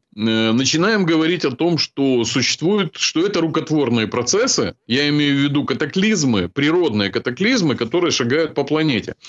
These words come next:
Нам всегда говорят: "Ну вы вообще с ума сошли. Ну вы что, уже себя, э, роль Господа Бога на себя примерили? Как вы управляете погодой?"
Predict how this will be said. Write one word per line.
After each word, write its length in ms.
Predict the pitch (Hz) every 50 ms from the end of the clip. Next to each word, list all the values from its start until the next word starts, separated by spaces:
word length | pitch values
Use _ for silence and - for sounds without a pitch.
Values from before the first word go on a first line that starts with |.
| - - - - - - -
Нам 180 | 131 165 214
всегда 320 | 220 - 190 160 156 185 180
говорят: 400 | 175 175 170 175 180 190 180 160
"Ну 80 | 156
вы 140 | 165 175 180
вообще 300 | 175 180 143 - - 110
с 80 | 92 -
ума 200 | 104 95 92 90
сошли. 380 | - 95 90 - - 82 82 - _ _ -
Ну 140 | 120 131
вы 80 | 135 135
что, 220 | - - 117 101
уже 240 | 95 90 87 90 87
себя, 280 | 82 - - 92 95 98
э, 760 | 90 90 90 90 90 90 92 92 98 98 95 98 104 120 120
роль 220 | 123 151 170 156 143
Господа 440 | 135 151 160 - - 156 147 160 156
Бога 280 | 160 190 190 165 143
на 100 | 120 110
себя 260 | 98 - 110 107 101
примерили? 500 | 95 104 110 107 110 104 95 87 87 87
Как 260 | 80 - 151 147 - -
вы 80 | 127
управляете 600 | 110 104 110 107 117 117 117 110 98 92 - 90
погодой?" 480 | - - 107 117 117 107 90 85 -